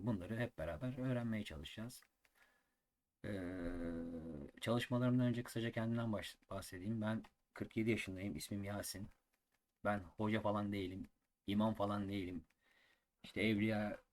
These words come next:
bilmem ne, o tarz bir şey asla değilim. Ben sadece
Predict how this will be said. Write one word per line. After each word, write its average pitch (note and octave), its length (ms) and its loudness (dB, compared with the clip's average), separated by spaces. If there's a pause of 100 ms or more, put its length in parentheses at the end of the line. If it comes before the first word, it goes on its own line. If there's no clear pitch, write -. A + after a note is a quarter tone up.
(180)
bilmem G#2+ 440 6
ne, G#2 260 0 (180)
o G2+ 140 -2
tarz G#2+ 280 2
bir - 40 -8
şey A2 280 0 (120)
asla G2+ 420 4
değilim. F#2+ 340 -8 (220)
Ben A2+ 160 2
sadece A#2 600 2